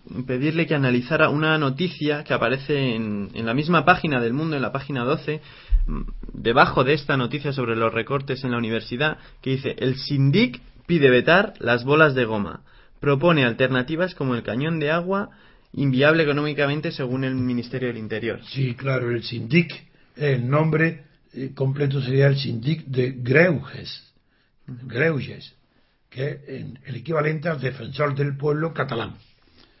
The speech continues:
Speaker 2: Pues este defensor se ha sumado ya, no es una, no es iniciativa suya, a un amplio debate sobre lo dañino que resultan, hasta el punto que produce lesiones graves y hasta la muerte,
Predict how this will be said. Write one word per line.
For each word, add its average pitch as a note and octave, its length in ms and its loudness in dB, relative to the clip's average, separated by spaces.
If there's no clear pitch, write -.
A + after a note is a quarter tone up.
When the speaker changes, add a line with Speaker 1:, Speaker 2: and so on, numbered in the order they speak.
Speaker 2:
Pues D#3 260 -4
este F#3+ 340 0
defensor E3 520 -2
se C#3 100 -2
ha C#3+ 60 4
sumado D3+ 420 -2
ya, C3+ 320 4
no B2 180 0
es D3 80 4
una, D#3 200 2
no C#3 260 4
es - 240 2
iniciativa C#3 560 2
suya, - 420 -2
a - 120 0
un F#3+ 200 4
amplio D3 380 0
debate D#3 520 2
sobre E3+ 600 0
lo B2+ 200 -6
dañino D#3 480 0
que D3 100 -4
resultan, C#3+ 600 -4
hasta - 200 -14
el G#2+ 80 -16
punto C#3+ 340 -4
que A2 180 -8
produce C3 440 -6
lesiones C3 400 2
graves C#3+ 300 4
y G#2+ 40 -6
hasta C3 200 -6
la C#3+ 80 4
muerte, C#3 440 -2